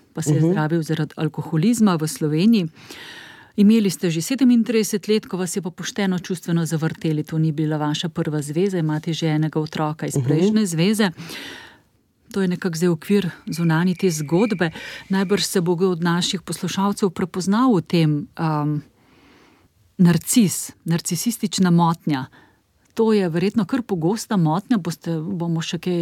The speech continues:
Speaker 1: zdaj res rekli o tem, ali je te motnje zdaj več, eh,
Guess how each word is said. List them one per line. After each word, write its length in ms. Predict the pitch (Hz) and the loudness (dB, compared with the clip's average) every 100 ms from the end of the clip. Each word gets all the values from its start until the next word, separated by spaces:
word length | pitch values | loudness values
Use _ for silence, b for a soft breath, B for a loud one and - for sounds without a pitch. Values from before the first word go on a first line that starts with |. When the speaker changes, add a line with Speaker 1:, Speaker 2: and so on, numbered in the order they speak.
| 165 156 | -2 -4
Speaker 1:
zdaj 280 | 156 170 | -2 0
res 280 | 175 196 - | 0 -2 -2
rekli 340 | 156 165 - 220 | -4 -4 0 0
o 80 | |
tem, 300 | 151 202 262 - | 2 4 4 4
ali 240 | 226 262 | 4 4
je 60 | 226 | 2
te 120 | 233 | 4
motnje 420 | 226 247 - 233 | 4 2 2 0
zdaj 200 | 202 226 | 0 0
več, 440 | 220 269 233 - - B B B | 0 -2 -4 -6 -6 B B B
eh, 120 | - | -4